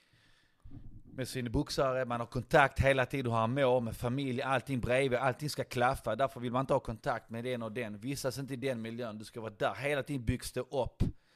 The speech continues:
struktur så du är, när du är lördagen, då är det det som gäller. Helst ska du låsa in dig en dag innan hotellrummet. Stäng av allt. Bah! Så när du vaknar,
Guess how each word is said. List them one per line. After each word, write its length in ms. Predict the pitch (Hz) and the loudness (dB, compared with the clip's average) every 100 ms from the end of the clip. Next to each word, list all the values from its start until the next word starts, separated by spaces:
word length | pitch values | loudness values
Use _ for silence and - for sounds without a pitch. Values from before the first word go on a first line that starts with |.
| - | -14
struktur 540 | - 131 - 160 131 | -8 -8 -2 0 0
så 160 | - 123 | 0 -2
du 260 | 117 131 | 2 2
är, 240 | 127 135 120 | 4 4 4
när 200 | 117 120 | 4 6
du 200 | 135 127 | 6 6
är 140 | 131 | 6
lördagen, 400 | 120 135 117 117 | 6 8 8 8
då 120 | 120 127 | 10 10
är 160 | 131 | 10
det 100 | 117 | 8
det 420 | 113 107 147 104 | 8 10 10 10
som 160 | - 120 | 0 0
gäller. 260 | 113 98 - - - | 0 -2 -8 -18 0
Helst 200 | 160 143 | 2 4
ska 120 | 139 | 2
du 60 | 127 | 2
låsa 260 | 127 117 | 4 2
in 100 | 147 | 2
dig 180 | 127 131 | 2 2
en 80 | 123 | 4
dag 140 | 120 | 4
innan 200 | 117 120 | 2 -2
hotellrummet. 520 | 107 - 113 95 95 - - | -6 -6 -6 -6 -10 -12 -10
Stäng 320 | - 156 135 | 6 8 10
av 200 | 131 120 | 8 8
allt. 320 | 110 92 110 - - - _ | 4 0 -4 -8 -20 -20 _
Bah! 240 | 165 135 - - - - - - - | 10 10 6 -8 -20 -20 -20 -20 -14
Så 140 | - | -6
när 100 | 131 | -2
du 100 | 135 | 0
vaknar, 460 | 123 143 156 - | 6 6 6 0